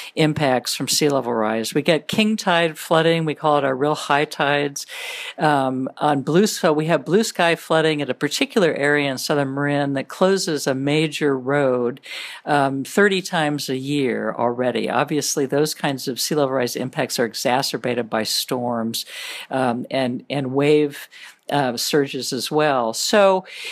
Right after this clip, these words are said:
um, a year ago, we completed a sea level, sea level rise vulnerability assessment for our Bay shoreline in Marin County. There was a collaboration between the county and the cities and the towns.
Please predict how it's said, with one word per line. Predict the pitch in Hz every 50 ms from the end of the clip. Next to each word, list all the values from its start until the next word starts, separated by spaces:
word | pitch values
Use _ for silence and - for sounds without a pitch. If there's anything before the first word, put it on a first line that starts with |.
| - - - _ - -
um, | - 185 180 170 165 160 156 156 - -
a | 185
year | 190 190 202 240 302 381 403 359
ago, | 247 147 - 143 135 131 123 123 135 131 127 151 190 - _
we | - 156 180 202 226 233
completed | 226 - - 277 - - - 175 165 156 147 139 135
a | 131
sea | 123 - - - 202
level, | 180 180 160 147 135 139 143 -
sea | - - - 226 226
level | 208 185 165
rise | 151 143 139 139 131
vulnerability | - 147 147 151 156 151 143 143 143 143 139 143 131
assessment | 120 - - - 123 107 - - - - 107 95 -
for | - - 147 135 131
our | - 123 120
Bay | 117 - 135 127 139 151
shoreline | 147 - - 143 131 131 127 123 120 117 117
in | 117 117
Marin | 120 123 123
County. | - - 151 131 123 120
There | 104 110
was | 110 - -
a | -
collaboration | - - 160 147 143 135 139 131 123 123 - -
between | 123 - - - 135 123
the | 117
county | - - - 131 127 127 127
and | 117 117
the | 110
cities | - - 139 120 113 110 -
and | 113
the | 107 104
towns. | - - 123 120 113 113 110 107 -